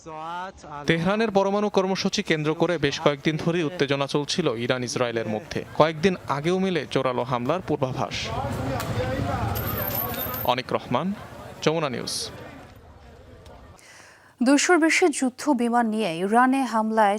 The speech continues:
Speaker 2: চালায় ইসরায়েল, যার মধ্যে রয়েছে এফ থার্টি ফাইভ লাইটনিং এবং এফ ফিফটিন ঈগল বাজের মতো অত্যাধুনিক ফাইটার জেট। এর পাশাপাশি গোয়েন্দা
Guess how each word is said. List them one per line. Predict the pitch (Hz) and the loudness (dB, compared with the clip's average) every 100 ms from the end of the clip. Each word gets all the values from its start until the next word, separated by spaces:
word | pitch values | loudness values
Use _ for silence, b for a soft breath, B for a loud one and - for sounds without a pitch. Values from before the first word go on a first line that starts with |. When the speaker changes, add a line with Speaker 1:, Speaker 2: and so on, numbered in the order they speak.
| - | 0
Speaker 2:
চালায় | 208 196 196 | 2 4 2
ইসরায়েল, | 196 - 202 208 170 170 | 2 2 2 2 -2 -6
যার | - 202 214 | 0 0 0
মধ্যে | 214 233 | -2 -2
রয়েছে | 226 220 - 240 240 | -2 0 -2 0 -2
এফ | - | -2
থার্টি | - 233 226 - | -2 0 -2 2
ফাইভ | 226 220 220 214 | 4 4 4 4
লাইটনিং | 214 226 277 277 196 | 4 6 4 4 2
এবং | 196 185 B B - | 0 -2 B B 4
এফ | 277 - | 4 4
ফিফটিন | 294 277 - 285 233 - | 0 0 0 0 0 0
ঈগল | 269 262 311 254 | 2 6 6 6
বাজের | 226 226 220 196 | 6 4 2 0
মতো | 196 185 147 233 | -2 -4 -2 -4
অত্যাধুনিক | 233 254 240 247 240 - _ - | 0 2 4 2 2 -4 _ 4
ফাইটার | 240 254 294 | 4 6 0
জেট। | 165 - B B B B | -2 -8 B B B B
এর | 247 262 | 4 6
পাশাপাশি | 285 330 349 269 285 - b b 220 220 | 4 4 4 4 2 0 b b 0 6
গোয়েন্দা | 262 294 | 10 10